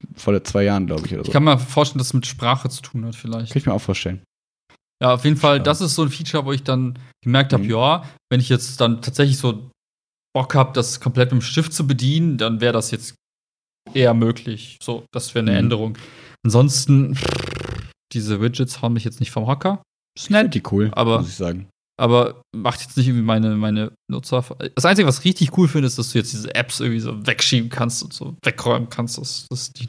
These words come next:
Speaker 2: nervt.
Speaker 1: Das ist alles so sauber und aufgeräumt.
Speaker 2: Ja, das ist cool.
Speaker 1: <laughs>
Speaker 2: Ja.
Speaker 1: Ja.
Speaker 2: Ansonsten un-, unscheinbar irgendwie. Also ich
Speaker 1: Mhm.
Speaker 2: nichts.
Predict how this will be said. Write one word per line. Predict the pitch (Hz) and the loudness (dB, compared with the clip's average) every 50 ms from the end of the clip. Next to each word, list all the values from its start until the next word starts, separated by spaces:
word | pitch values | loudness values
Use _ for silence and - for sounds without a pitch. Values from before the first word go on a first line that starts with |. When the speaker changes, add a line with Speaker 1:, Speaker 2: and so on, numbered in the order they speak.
| - | -6
Speaker 2:
nervt. | - 117 117 117 113 - | -4 -2 -2 -2 -2 -4
Speaker 1:
Das | - - | -4 0
ist | |
alles | 98 98 98 - - - | 0 2 2 0 0 0
so | 117 | 0
sauber | 104 98 - 104 113 120 107 104 | 0 2 2 4 4 4 6 4
und | 98 95 | 4 4
aufgeräumt. | 71 98 - - - 101 - - 95 95 95 104 - - - - - - - - - - - - - | 4 2 0 0 -2 0 2 2 2 2 2 0 -4 -8 -16 -20 -20 -20 -20 -20 -20 -20 -20 -6 -4
Speaker 2:
Ja, | 147 139 | -4 0
das | 131 147 165 - 165 | 4 4 4 4 2
ist | 160 - - 139 131 | -2 -4 -4 -6 -4
cool. | - 120 117 131 131 123 - | -2 -2 -2 -2 -4 -6 -6
Speaker 1:
<laughs> | - - - - - - _ _ _ - - | -10 -18 -20 -20 -20 -20 _ _ _ -6 -4
Speaker 2:
Ja. | |
Speaker 1:
Ja. | - 92 - - - _ _ _ _ _ | -4 -4 -4 -8 -16 _ _ _ _ _
Speaker 2:
Ansonsten | 139 113 107 113 117 135 - - - 180 185 190 175 170 - _ - - - _ _ _ _ _ _ _ _ _ _ _ - - | -2 2 4 4 4 4 2 2 0 2 2 2 0 -2 -8 _ -18 -18 -18 _ _ _ _ _ _ _ _ _ _ _ -6 0
un-, | 131 147 165 170 170 170 175 170 175 - _ _ _ _ _ _ _ _ _ _ _ _ | 2 4 4 4 2 2 0 -4 -8 -14 _ _ _ _ _ _ _ _ _ _ _ _
unscheinbar | - 208 - - - - 110 117 110 98 104 - - 107 135 139 | 0 0 0 0 -2 0 2 2 2 2 0 0 0 0 -2 -2
irgendwie. | 127 120 117 113 113 - - - _ _ _ _ _ - _ _ _ - | -2 -2 -2 -2 -4 -8 -12 -12 _ _ _ _ _ -20 _ _ _ -2
Also | - 95 | 0 2
ich | 95 92 92 | 2 0 -2
Speaker 1:
Mhm. | 101 123 135 | -4 -2 0
Speaker 2:
nichts. | 131 127 - - - - - - - | 0 0 0 -2 -8 -12 -12 -14 -16